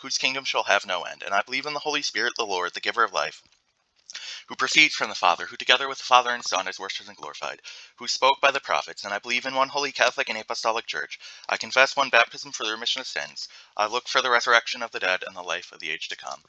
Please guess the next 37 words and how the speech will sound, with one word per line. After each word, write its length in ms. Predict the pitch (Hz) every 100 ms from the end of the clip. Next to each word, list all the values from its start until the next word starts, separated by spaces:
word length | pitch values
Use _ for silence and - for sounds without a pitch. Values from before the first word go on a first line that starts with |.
| - - _ _ _ -
Amen. 400 | 98 78 69 - - - - - -
Welcome 320 | 127 - 160
to 100 | 127
the 100 | 107
Orthologio 640 | 110 110 92 101 98 98
Orthodox 460 | 104 110 101 98 -
Apologetics 640 | 107 90 87 98 90 -
channel. 440 | - 151 156 165 170 - - _
I 180 | 107 131
am 260 | 135 135 120
your 180 | 113
host, 400 | 117 - 98 -
Skylar. 380 | 78 67 65 64 - - - -
So 240 | - 117
we're 140 | 117
gonna 160 | 143 143
be 120 | 120
continuing 800 | - 110 160 175 175 175 170 165 -
with 220 | 117 -
our 360 | 110 113 113 107 101
video 260 | 101 101
series 540 | 98 - 98 101 101 90
on 200 | 85 82
the 280 | 80 76 73
Glapha, 420 | 120 123 120 117
more 180 | 95 87
specifically 680 | - 90 90 - 92 90
on 240 | 78 76 76
Exodus. 520 | 104 - 104 101 -
This 120 | 87
is 60 | -
gonna 160 | 87 82
be 100 | 80
a 40 |
three-part 460 | - 90 - 85 -
series. 540 | 92 90 90 90 - - - _ _
Uh, 300 | 69 67 60